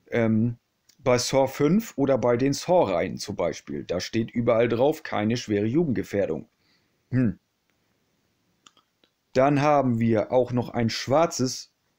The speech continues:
Emblem. Da müsste ich jetzt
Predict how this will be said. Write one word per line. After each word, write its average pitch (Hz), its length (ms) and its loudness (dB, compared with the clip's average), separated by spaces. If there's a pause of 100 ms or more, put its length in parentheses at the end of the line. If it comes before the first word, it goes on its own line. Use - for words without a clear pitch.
(600)
Emblem. 135 680 0 (1900)
Da 120 160 0
müsste 139 360 -4
ich 113 120 -8
jetzt - 400 -4